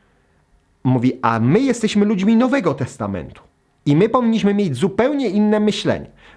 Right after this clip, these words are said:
Notabene, em, nawrócenie, chyba po grecku, to jest metanoia, czyli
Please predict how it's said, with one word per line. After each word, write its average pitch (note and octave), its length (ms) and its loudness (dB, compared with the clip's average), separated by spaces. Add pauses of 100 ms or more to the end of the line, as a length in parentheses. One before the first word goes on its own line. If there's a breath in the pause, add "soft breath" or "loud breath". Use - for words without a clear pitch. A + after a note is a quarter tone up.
Notabene, C#3+ 640 0 (480 loud breath)
em, A#2+ 800 0 (440)
nawrócenie, D#3+ 920 0 (440)
chyba C#3 460 0
po G#2+ 460 0 (1600)
grecku, F#2+ 560 -6 (1080 soft breath)
to B2+ 120 2
jest D#3 240 0
metanoia, D#3+ 840 2 (180)
czyli C#3 400 0